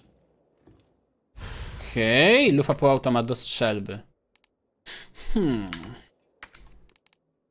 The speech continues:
Em, połącz. Super. Super. Hmm. Mm. Nie mam slotów na to wszystkie, na te wszystkie bajery.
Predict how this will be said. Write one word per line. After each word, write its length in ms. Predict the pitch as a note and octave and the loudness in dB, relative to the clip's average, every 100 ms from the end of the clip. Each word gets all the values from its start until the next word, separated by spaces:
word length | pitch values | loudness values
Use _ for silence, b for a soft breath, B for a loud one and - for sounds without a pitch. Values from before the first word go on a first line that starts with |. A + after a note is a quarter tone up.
| _ _ - _ _ _ _ _ _ _ _ _ _ _ _ _ _ _ _ _ _ _ _ | _ _ -20 _ _ _ _ _ _ _ _ _ _ _ _ _ _ _ _ _ _ _ _
Em, 260 | G#2 G#2 G#2 | -8 -6 -6
połącz. 580 | - A#2 G3+ B3+ - - - - - - | -2 2 4 4 0 -4 -10 -16 -16 -18
Super. 520 | - - C#3+ E3+ F3+ - - - _ _ _ _ _ - | -20 -2 2 2 0 -10 -20 -20 _ _ _ _ _ -14
Super. 440 | - - B2 A#2+ A#2 - - - _ _ - - _ _ _ _ _ _ _ _ D#3 | -10 2 2 2 -2 -12 -20 -20 _ _ -20 -20 _ _ _ _ _ _ _ _ -8
Hmm. 800 | C#3+ C3+ A#2+ A#2 A2+ A#2 A2+ A#2 _ _ - | -6 -6 -6 -8 -10 -10 -12 -16 _ _ -10
Mm. 680 | B2+ C3 C3 C3+ D3 D3+ - - - _ _ - - - - | -8 -6 -6 -6 -6 -6 -8 -16 -20 _ _ -20 -20 -20 -6
Nie 80 | C3 | 0
mam 140 | D#3 | 2
slotów 600 | D#3+ - D#3 G#3+ G#3+ D3+ D3 | 4 4 4 4 4 2 4
na 80 | C3 | 2
to 100 | C3+ | 0
wszystkie, 680 | - D3 C3 - - C3 | 2 4 4 2 2 2
na 80 | C3 | 4
te 100 | C3 | 0
wszystkie 380 | C3+ - - D3+ | 0 0 2 4
bajery. 640 | B2+ C#3+ C#3+ C3 A#2 G#2 | 6 6 6 6 2 -2